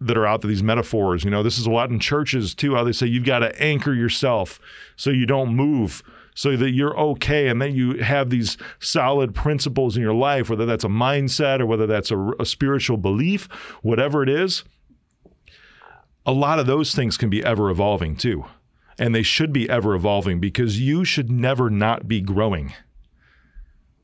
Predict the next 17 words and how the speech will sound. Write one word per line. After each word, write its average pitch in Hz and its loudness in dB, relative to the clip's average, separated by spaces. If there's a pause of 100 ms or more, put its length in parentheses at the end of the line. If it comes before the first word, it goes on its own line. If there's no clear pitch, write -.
(460)
The 117 2
only 160 2
way 151 2
to 131 2
do 131 0
that 127 2
is 117 -2
to 107 -2
stop 127 0
dwelling 107 0
on 107 0
that 104 0
negative 120 0
thing 110 0
in 107 0
the 101 0
past 110 -2